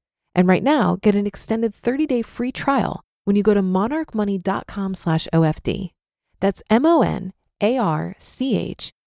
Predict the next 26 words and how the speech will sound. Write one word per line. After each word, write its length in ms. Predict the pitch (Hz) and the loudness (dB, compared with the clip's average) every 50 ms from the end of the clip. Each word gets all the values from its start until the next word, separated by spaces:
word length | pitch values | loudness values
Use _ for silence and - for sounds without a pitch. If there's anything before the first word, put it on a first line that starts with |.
| _ - | _ 0
M 160 | - 214 247 294 | 0 2 2 4
O 180 | 311 294 247 | 2 2 2
N 260 | 196 180 180 180 175 - - | 2 2 0 -2 -4 -6 -6
E 160 | 202 240 269 277 | -4 -4 0 2
Y 440 | 220 156 151 156 156 - - - _ _ _ - | 2 2 0 0 -4 -8 -12 -16 _ _ _ -2
dot 240 | 220 233 277 294 - | -2 -2 -2 -2 -6
com 340 | - 214 196 196 190 196 - | -6 -4 -2 -2 -2 -4 -4
slash 380 | - - - 156 156 - - - | -4 0 0 2 0 0 -2 2
O 140 | - 196 233 | 4 4 4
F 180 | 247 240 - | 4 2 0
D 280 | - 156 98 - 165 - _ _ _ _ - | -2 -2 -2 -2 -4 -8 _ _ _ _ 0
for 80 | 220 | 2
your 140 | 202 208 208 | 4 4 4
extended 540 | 202 190 - - - - 220 233 254 277 254 | 2 0 -4 -6 -2 -2 0 0 0 -4 -4
thirty-day 520 | - - 202 190 190 202 185 185 175 170 | -2 0 2 2 2 2 2 2 2 2
free 260 | - - - 165 151 151 | 0 -2 -2 -2 -2 -2
trial. 480 | - - 143 131 107 85 - 175 - _ _ _ _ _ _ _ _ _ _ _ _ _ _ _ _ _ _ _ _ _ _ _ _ _ _ _ _ _ - | -2 -4 -2 -2 -2 -2 -4 -8 -10 _ _ _ _ _ _ _ _ _ _ _ _ _ _ _ _ _ _ _ _ _ _ _ _ _ _ _ _ _ 0
I'm 240 | 214 226 240 254 269 | 2 4 4 6 4
a 100 | 277 262 | 4 2
big 440 | 214 - - 180 175 175 185 180 180 | 0 2 2 4 6 6 4 2 0
fan 440 | - - 170 156 151 151 - - - - - | -2 0 2 2 2 0 -2 -2 -4 0 0
of 160 | 165 147 151 | 0 0 2
mini 320 | 156 160 175 208 220 220 | 2 4 6 6 6 6
retirements 680 | 220 220 220 - 214 214 202 202 202 196 190 196 196 - - | 4 4 0 0 0 -2 0 0 0 0 -2 -4 -6 -4 -2
and 120 | 175 170 | -2 0
sabbaticals. 960 | 160 - - 160 151 147 151 151 156 151 151 - - - - - - - - | 0 0 0 0 2 2 2 2 2 0 -2 -4 -10 -12 -10 -10 -10 -10 -12